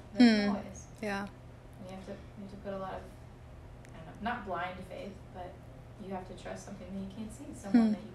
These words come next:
Speaker 1: can't see. And you have to
Speaker 2: Yeah.
Speaker 1: trust that coincidences aren't coincidences, and you have to, you have to totally alter your perspective on life
Speaker 2: Hmm.
Speaker 1: and the way your heart works and the way your mind works and the way that you lead everything
Speaker 2: Hmm.
Speaker 1: in your life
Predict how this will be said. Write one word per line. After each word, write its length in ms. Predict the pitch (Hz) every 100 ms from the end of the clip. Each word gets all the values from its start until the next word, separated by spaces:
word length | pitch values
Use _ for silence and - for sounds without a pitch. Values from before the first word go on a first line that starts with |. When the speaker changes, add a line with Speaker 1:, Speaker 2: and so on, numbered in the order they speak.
| -
Speaker 1:
can't 160 | 202
see. 120 | - -
And 260 | 202 208
you 80 | 226
have 160 | 214 208
to 40 |
Speaker 2:
Yeah. 0 | 202
Speaker 1:
trust 200 | 190 -
that 200 | 180 175 175 - - - - - - -
coincidences 640 | 202 190 202 202 202 214
aren't 200 | 226 233
coincidences, 760 | 202 185 175 175 170 - - 175 175
and 120 | 165 170
you 60 | 175
have 140 | 170
to, 60 | - - -
you 20 | 185
have 80 | 185
to 120 | 202 - - - -
totally 440 | 233 247 247 233 -
alter 340 | 196 208 208 196
your 160 | 180
perspective 580 | - 180 - 208 208 180
on 160 | 170 165
life 220 | 160 165 - - - -
Speaker 2:
Hmm. 240 | 226 214 196
Speaker 1:
and 80 | 180
the 60 |
way 180 | 180 175
your 120 | 175
heart 260 | - - -
works 220 | 196 -
and 80 | 196
the 40 | 180
way 140 | 180
your 100 | 175
mind 240 | 175 185 190
works 260 | 175 170 -
and 80 | - 185
the 60 |
way 140 | 180 127
that 260 | - -
you 80 | 180 - - - - - - - - 214 190
lead 140 | 208
everything 500 | 196 - - 160 - - - -
Speaker 2:
Hmm. 60 |
Speaker 1:
in 60 | 220 208
your 100 | -
life 200 | - -